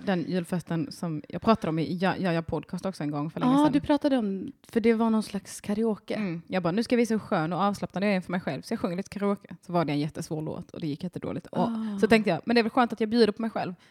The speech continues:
Speaker 1: Men då, jag fick, upplevde mest att stämningen blev så att folk typ tyckte synd om mig.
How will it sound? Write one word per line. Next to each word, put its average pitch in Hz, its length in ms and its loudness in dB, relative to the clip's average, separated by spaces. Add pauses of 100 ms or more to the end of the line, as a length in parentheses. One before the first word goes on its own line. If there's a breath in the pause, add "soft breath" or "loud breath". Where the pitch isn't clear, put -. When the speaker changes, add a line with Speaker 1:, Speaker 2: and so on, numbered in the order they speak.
(140)
Speaker 1:
Men 202 140 -2
då, 208 100 4
jag 208 160 0
fick, - 180 -4
upplevde 208 360 0
mest 202 260 -2
att - 160 -12
stämningen 196 480 -2
blev 185 200 -2
så 180 140 -10
att 170 80 -12
folk 180 220 -4
typ - 260 -6
tyckte - 240 -6
synd 202 380 0
om 220 120 -2
mig. 180 180 -6